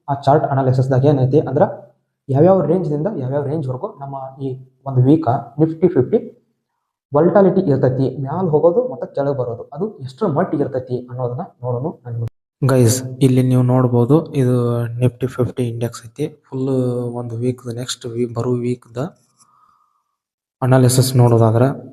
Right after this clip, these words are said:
ಸದ್ಯಕ್ಕೆ ಪ್ರೈಸ್ ಏನೈತಿ, ಇಪ್ಪತ್ತೈದು ಸಾವಿರದ ಒಂಬತ್ನೂರ ಹತ್ತಕ್ಕೆ ಐತಿ. ಆನಂತರ ನಾನು ಇ ಎಮ್ ಎ ಎಕ್ಸ್ಪಾನ್ಷನ್ ಮೂವಿಂಗ್ ಆವರೇಜ್‌ಗಳ್ನ ಆ ಇಂಡಿಕೇಟರ್‌ನ ಯೂಸ್ ಮಾಡೀನಿ. ಅಂದ್ರೆ ಶಾರ್ಟ್ ಟರ್ಮ್‌ದು ಇಂಡಿಕೇಟರ್ ಇವ.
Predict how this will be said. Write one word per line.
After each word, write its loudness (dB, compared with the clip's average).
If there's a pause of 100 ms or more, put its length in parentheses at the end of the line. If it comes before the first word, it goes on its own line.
(260)
ಸದ್ಯಕ್ಕೆ 0
ಪ್ರೈಸ್ 4
ಏನೈತಿ, -4 (1120)
ಇಪ್ಪತ್ತೈದು 0
ಸಾವಿರದ 2
ಒಂಬತ್ನೂರ 2
ಹತ್ತಕ್ಕೆ -2
ಐತಿ. -2 (280)
ಆನಂತರ -4
ನಾನು -4 (960)
ಇ 0
ಎಮ್ 4
ಎ -4
ಎಕ್ಸ್ಪಾನ್ಷನ್ 0
ಮೂವಿಂಗ್ 2
ಆವರೇಜ್‌ಗಳ್ನ 4 (720)
ಆ 2
ಇಂಡಿಕೇಟರ್‌ನ 0
ಯೂಸ್ 0
ಮಾಡೀನಿ. 0
ಅಂದ್ರೆ -8
ಶಾರ್ಟ್ -6
ಟರ್ಮ್‌ದು -8
ಇಂಡಿಕೇಟರ್ -6
ಇವ. -2